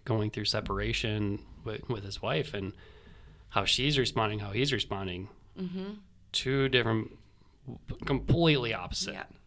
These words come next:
Speaker 1: Like, he's all about, "Let's fix this," and we got one that's running away.
Speaker 2: Yeah.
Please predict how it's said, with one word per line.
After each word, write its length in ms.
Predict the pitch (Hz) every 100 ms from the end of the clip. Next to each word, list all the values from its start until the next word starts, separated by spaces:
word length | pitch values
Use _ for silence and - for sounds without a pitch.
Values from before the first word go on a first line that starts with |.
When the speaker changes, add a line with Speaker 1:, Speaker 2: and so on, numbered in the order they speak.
| -
Speaker 1:
Like, 220 | 110 98
he's 220 | - 131 131
all 160 | 123
about, 340 | 113 110 101 98
"Let's 300 | 107 98 -
fix 320 | - 151 -
this," 340 | 160 175 - -
and 320 | 107 104 101
we 80 | 104
got 160 | 101
one 260 | 107 110 113
that's 180 | 107 -
running 240 | 110 104
away. 280 | 98 98 - - -
Speaker 2:
Yeah. 160 | 202